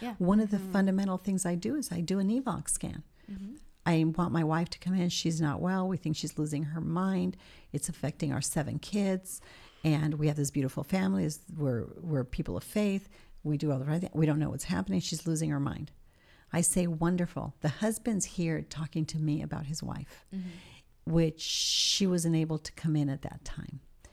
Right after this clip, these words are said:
Speaker 2: He wanted to come and interview me and see what I was all about. Well, that already told me a hundred fifty things.
Speaker 1: Yeah.
Speaker 2: But I think it's wonderful. I'm glad he came in, and I was thankful. By the way, I have a great working relationship with this big family now. But I said, "May I scan you while you speak to me?"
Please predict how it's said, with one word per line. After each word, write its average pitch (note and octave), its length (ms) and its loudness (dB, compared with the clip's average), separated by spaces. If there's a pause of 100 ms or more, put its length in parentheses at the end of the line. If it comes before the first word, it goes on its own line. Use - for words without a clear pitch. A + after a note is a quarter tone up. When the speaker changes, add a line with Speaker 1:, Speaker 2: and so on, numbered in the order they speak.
(180)
Speaker 2:
He - 220 0
wanted D#3+ 280 4
to F3 60 -8
come D3+ 200 0
and C#3 100 2
interview C#3+ 440 2
me B2 240 0
and C#3+ 140 2
see D3 200 2
what D3 120 0
I C3+ 120 0
was C#3+ 180 -4
all C3+ 160 -4
about. - 340 -6 (180)
Well, F#3 140 2
that A3 260 0
already F3+ 320 4
told D3 240 0
me C#3+ 220 0 (160)
a C#3+ 60 -2
hundred D3 260 0
fifty - 240 -4
things. - 500 -8
Speaker 1:
Yeah. F3 160 -12 (300)
Speaker 2:
But F#3 100 10
I E3+ 100 8
think F3 160 4
it's D3 120 -2
wonderful. D3 380 2
I'm C#3+ 120 2
glad C#3+ 220 0
he D3 120 -2
came C#3+ 240 0
in, E3 100 4
and E3 120 2
I C3+ 60 0
was D3 160 -2
thankful. D3 380 0
By D#3+ 140 0
the D#3+ 100 2
way, D3 80 4
I D3 40 4
have D3+ 180 2
a C#3+ 40 2
great - 320 0
working E3+ 320 4
relationship D3 680 0 (160)
with D3 320 0
this C#3 320 -2 (160)
big - 140 -4
family G3 500 2
now. B2+ 220 -4 (640)
But F3+ 100 4
I F3 80 6
said, F3+ 260 2
"May F3+ 220 4
I G#3 80 2
scan G3 420 2
you F3 120 0
while D#3+ 120 0
you D#3+ 100 -2
speak - 300 -4
to - 120 -6
me?" D3 160 -8